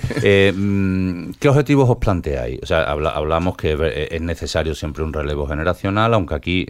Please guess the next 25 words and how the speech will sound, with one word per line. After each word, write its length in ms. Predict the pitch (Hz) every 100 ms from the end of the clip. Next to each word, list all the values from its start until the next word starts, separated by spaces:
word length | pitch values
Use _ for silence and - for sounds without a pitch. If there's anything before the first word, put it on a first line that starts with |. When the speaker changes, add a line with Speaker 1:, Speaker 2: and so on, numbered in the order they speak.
| -
Speaker 2:
no 240 | 85 87
se 160 | - 85
releva, 360 | 80 80 104 76
aquí 140 | -
solo 220 | - 85
que 120 | 73 71
se, 160 | 73
se, 200 | - 76 67
se 140 | -
les 140 | 71 71
deja 200 | 73 80
descansar 640 | 78 - 98 - 139 151 - - - - -
porque 220 | 73 -
se 120 | -
integran, 540 | 80 104 107 117 127 127 - _
pero 240 | 90 85
¿qué 80 | 85
objetivos 400 | 117 127 127 123 117
os 40 |
marcáis 400 | 107 95 95 90
en 80 | 85
esta 220 | 82 85
nueva 260 | 80 78 78
junta 240 | 78 76
directiva? 540 | 71 65 - 65 65